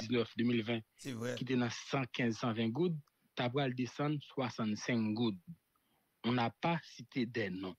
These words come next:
Speaker 1: M'te di konsa ke nan kèlkeswa peyi òganize, sektè prive, nèg ka fè afè, ka brase afè nan peyi a,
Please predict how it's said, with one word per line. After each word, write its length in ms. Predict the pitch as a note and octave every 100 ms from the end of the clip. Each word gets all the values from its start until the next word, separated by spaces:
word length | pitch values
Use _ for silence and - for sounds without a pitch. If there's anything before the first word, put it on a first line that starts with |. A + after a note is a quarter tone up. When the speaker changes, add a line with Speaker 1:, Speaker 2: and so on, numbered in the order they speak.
| _ _ _ _ _ _ F#2
Speaker 1:
M'te 220 | - A#2
di 160 | G#2+ D3
konsa 320 | D#3 D3 C#3+
ke 140 | F3+
nan 100 | C#3+ -
kèlkeswa 640 | A#3+ B3 - A3+ - F#3 - -
peyi 500 | F#3+ E3 _ F3 F3 D#3
òganize, 720 | C3+ A#2+ G#2 G2+ - E3+ G3+ _ _ _ -
sektè 320 | - G3+ B3+ B3
prive, 560 | A3 E3+ B2 G2 G#2+ A#2+
nèg 140 | F3 -
ka 140 | - -
fè 160 | E3+ C#3+ C3
afè, 400 | C3+ - - C#3+
ka 160 | D3+
brase 460 | C#3+ D3+ D3 - B2
afè 180 | B2 A#2
nan 100 | A2
peyi 320 | A2+ A2 A#2+
a, 140 | E3+